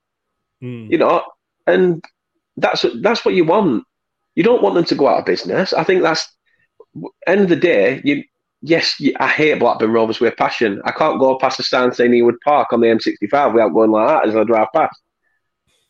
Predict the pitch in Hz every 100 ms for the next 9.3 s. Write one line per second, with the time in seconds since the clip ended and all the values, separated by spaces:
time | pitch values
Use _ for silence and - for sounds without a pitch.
0 | - 143 117 160 - - 139 - 160 202
1 | 220 139 82 - 98 _ _ _ _ _
2 | _ 101 123 151 185 131 170 196 - -
3 | - 185 190 180 170 165 160 135 180 170
4 | 156 110 - 139 151 - 156 - 180 -
5 | 160 156 151 131 139 180 151 - - -
6 | 131 139 - 147 - 151 156 143 131 196
7 | 190 - 127 170 165 156 160 160 117 -
8 | - 480 262 254 - _ - - - -
9 | 226 220 -